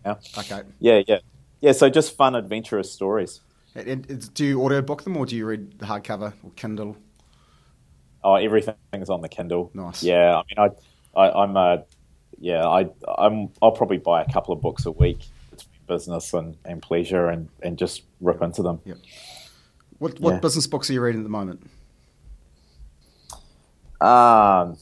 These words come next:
Speaker 1: let me have a look. I'll just have a look at my Kindle. I just finished one. I just finished, um, Chaos Monkeys, which
Speaker 2: Right.
Speaker 1: is not, I don't know if you'd consider that a business book. It's kind of about a, the story of a tech s-, guy in tech startup and Facebook in the,
Speaker 2: Yep.
Speaker 1: in the Valley. Um,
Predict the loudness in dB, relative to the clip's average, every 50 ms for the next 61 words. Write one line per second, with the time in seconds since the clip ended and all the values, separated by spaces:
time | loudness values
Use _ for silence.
0 | -20 -20 -20 -12 _ -10 -10 -8 -6 -6 -6 -4 2 4 4 4 4 -2 -6 -6
1 | -6 -14 -8 -6 -4 -2 -2 -2 -2 -4 -8 -6 -6 -8 -4 -4 2 4 6 4
2 | 6 6 4 2 2 4 2 2 2 2 -2 0 0 2 2 2 0 0 -4 -2
3 | -4 -2 -2 -2 -4 -6 -16 -20 -20 -10 -4 -2 -2 -2 -2 -6 0 4 6 8
4 | 8 6 4 2 -6 -6 -6 -6 -6 -8 -8 -8 -8 -6 -4 -4 -4 -4 -6 -16
5 | -16 -18 -20 -20 _ -12 -10 -8 -8 -6 0 2 2 2 2 -2 -14 _ -4 -4
6 | -4 -4 _ _ -10 -10 -8 -8 -10 -12 -4 0 2 2 4 2 2 0 0 0
7 | -2 -2 -2 -2 -10 -6 _ -4 -4 -4 -4 -12 -10 -2 2 2 4 4 2 -2
8 | -4 -4 0 2 2 2 2 0 0 -2 -2 -6 _ _ _ -12 -12 -4 0 2
9 | 4 6 6 4 4 0 -2 -6 -6 -6 -6 -6 -8 -14 -14 -16 -18 -20 -18 _
10 | 4 4 4 4 0 -4 -6 -8 -8 -8 -4 -2 0 0 2 0 -2 -2 -6 -14
11 | -10 -2 0 0 0 -2 -4 -4 -4 -4 -4 -10 -10 -8 -10 -12 -10 -10 -12 -10
12 | -6 -8 -4 0 2 4 4 4 2 0 -4 -6 -10 _ _ -20 _ _ _ _
13 | _ _ _ _ _ _ _ _ _ _ _ _ 0 2 4 4 4 4 2 0
14 | -6 -12